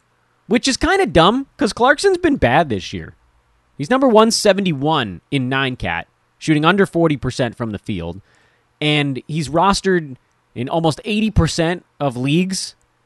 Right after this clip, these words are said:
So you're not gonna be able to go pick him up, which is a shame because he's probably gonna have a couple of good ball games here. That's a guy that should have been on the wire a long time ago.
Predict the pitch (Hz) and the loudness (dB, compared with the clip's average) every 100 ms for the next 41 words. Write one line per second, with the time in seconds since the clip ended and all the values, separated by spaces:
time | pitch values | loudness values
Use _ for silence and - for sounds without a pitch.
0 | _ - 180 240 277 226 190 160 139 180 | _ 0 2 4 4 4 4 4 2 2
1 | - 135 117 101 185 226 233 320 202 180 | 0 0 0 0 -2 -2 -2 0 0 0
2 | 185 170 - 180 175 156 139 123 135 123 | -2 -2 0 2 2 0 -2 -2 -4 -4
3 | 117 117 104 90 107 127 131 - 156 160 | -4 -4 -4 -4 -4 -4 -4 -2 -2 -2
4 | _ - - 285 180 156 175 147 143 113 | _ -12 -2 2 4 4 2 0 0 0
5 | 110 127 101 87 95 127 123 113 101 92 | 0 2 0 -2 2 4 2 0 -4 -6
6 | 80 - | -10 -14